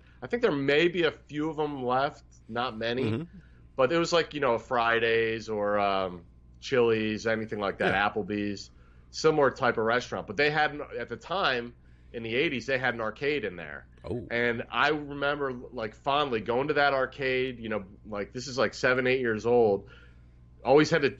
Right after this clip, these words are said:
Speaker 1: when I, my parents would give me, like, three quarters. I'd use them, go back to the table,
Speaker 2: <laughs>
Speaker 1: beg for more until I, I'd annoy them so much.
Speaker 2: <laughs>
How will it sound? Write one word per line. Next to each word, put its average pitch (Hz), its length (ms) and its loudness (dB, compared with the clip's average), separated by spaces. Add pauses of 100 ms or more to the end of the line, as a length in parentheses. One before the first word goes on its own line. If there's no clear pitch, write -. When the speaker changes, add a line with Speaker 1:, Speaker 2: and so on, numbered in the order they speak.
Speaker 1:
when 127 120 2
I, 127 140 4 (100)
my 123 140 -2
parents 151 260 0
would 131 80 -8
give 139 80 -10
me, 139 60 0
like, 120 240 0
three 131 180 0
quarters. 113 540 2
I'd 104 160 2
use 135 220 2
them, 123 220 4
go 123 120 6
back 131 180 4
to 127 80 -10
the 117 80 -8
table, 113 360 -2
Speaker 2:
<laughs> 95 180 -8
Speaker 1:
beg 131 260 2
for 143 140 -2
more 123 320 2
until 117 280 2
I, 104 360 2
I'd 104 80 2
annoy 113 340 6
them 117 160 0
so 131 240 -2
much. 113 560 2
Speaker 2:
<laughs> 117 60 0